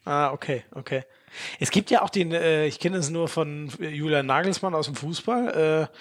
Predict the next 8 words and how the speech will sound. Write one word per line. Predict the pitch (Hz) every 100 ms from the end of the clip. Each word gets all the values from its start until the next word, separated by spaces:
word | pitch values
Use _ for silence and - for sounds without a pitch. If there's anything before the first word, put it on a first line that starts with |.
| - - - -
der | 151 156
sagt, | 175 175
er | 143 143
arbeitet | 170 165 147
eher | 147 156
so | 139
mit | 143
Überforderung. | 139 139 131 - 190 117 98 95 101